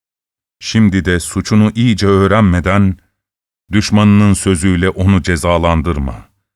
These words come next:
Canına kastetme." Hükümdar böyle diyerek öfkesinin önüne geçti.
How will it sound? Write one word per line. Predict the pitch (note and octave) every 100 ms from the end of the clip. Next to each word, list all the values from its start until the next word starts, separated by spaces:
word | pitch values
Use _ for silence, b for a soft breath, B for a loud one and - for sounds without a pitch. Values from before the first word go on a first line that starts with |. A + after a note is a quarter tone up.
| _ _ _ _ _ -
Canına | G2 G2 F#2 F#2
kastetme." | D#2+ E2+ D#2+ - F#2+ - A#1 - _ _ _ _ _ _ _ _ _ _ _ _ _ _ _ D#3
Hükümdar | D3+ E3+ E3 E3
böyle | C#3 D#3 D3 B2
diyerek | B2 A#2+ B2
öfkesinin | A#2+ - A2 - A2+
önüne | A2+ G#2+ G#2 F2
geçti. | E2+ D#2+ -